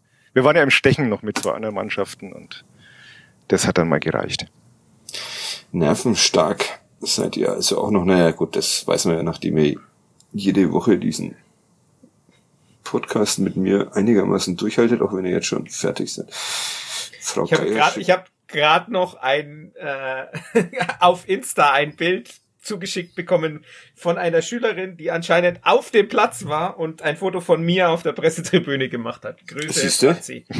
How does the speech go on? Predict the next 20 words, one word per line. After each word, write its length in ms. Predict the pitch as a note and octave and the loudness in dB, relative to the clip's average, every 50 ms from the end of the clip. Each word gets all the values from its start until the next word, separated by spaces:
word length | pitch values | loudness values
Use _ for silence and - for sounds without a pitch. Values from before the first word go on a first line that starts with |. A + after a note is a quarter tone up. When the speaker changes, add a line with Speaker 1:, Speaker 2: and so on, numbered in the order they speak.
| - - - - - - - - - - - - - _ | -6 -6 -6 -8 -8 -10 -14 -18 -20 -20 -20 -20 -20 _
Speaker 2:
<laughs> 800 | - - - - - - - - - - - - - - _ _ | -18 -16 -14 -14 -12 -12 -12 -12 -14 -16 -18 -20 -20 -20 _ _
Grüße. 480 | - C#3 C3 F3 A3 - - A2 G2 - - - _ - - - | -2 2 4 4 6 6 6 4 4 2 -4 -10 _ -18 -8 -2
Ich 160 | - C#3 C3+ - | 0 2 2 2
hab 180 | G3+ - - - | 2 0 0 2
dafür 240 | D#3 D3 - D#3 | 2 2 2 2
grad 240 | C#3 C#3 C3+ C3+ C3+ | 2 4 4 2 2
eine, 1120 | - B2 A2+ A2+ A2 G#2+ G#2 G#2+ G#2 G2+ - - - G#2 G2+ G2+ F#2 F#2 F#2+ F#2+ F2+ F2+ F2+ | 0 -2 0 0 2 2 2 2 2 0 -2 -4 -4 0 0 2 2 0 -2 -4 -4 -6 -8
äh, 800 | _ _ _ _ _ _ _ _ _ _ _ _ _ _ - | _ _ _ _ _ _ _ _ _ _ _ _ _ _ -4
Nachricht 360 | F#2+ F2 F2 - - G#2+ - - | -2 0 0 0 -2 -4 -4 -4
von 180 | - F#2+ F#2 | -8 -8 -8
Frau 440 | - - - - D#2 D#2+ E2+ E2+ - _ | -10 -6 -2 0 2 2 0 -2 -6 _
Geier 400 | - C2 D2 G2 A2+ A2 - - - _ | -2 2 2 2 2 0 -2 -4 -6 _
bekommen, 300 | - A2 - - F2+ F#2+ | -4 -2 -2 -2 -2 -2
dass 140 | F#2 F2+ - - | -2 -2 -4 -4
am 100 | F2+ F2 | -4 -2
Montag 360 | E2+ F2+ F#2+ G#2+ - A#2 G2+ | -2 0 0 2 2 2 2
im 320 | F2+ F2 F2+ F2 - - | 2 0 -4 -8 -10 -8
Großraum 440 | - - G2 G2 G2+ - G#2+ F#2+ E2+ | -2 0 2 2 2 2 0 0 0
Nürnberg 400 | E2 F#2 G#2 A2+ A#2+ A2 - - - | 0 -2 0 2 2 2 0 0 0
das 500 | - E2 - - - - - - - | 0 0 2 2 2 0 0 -2 -4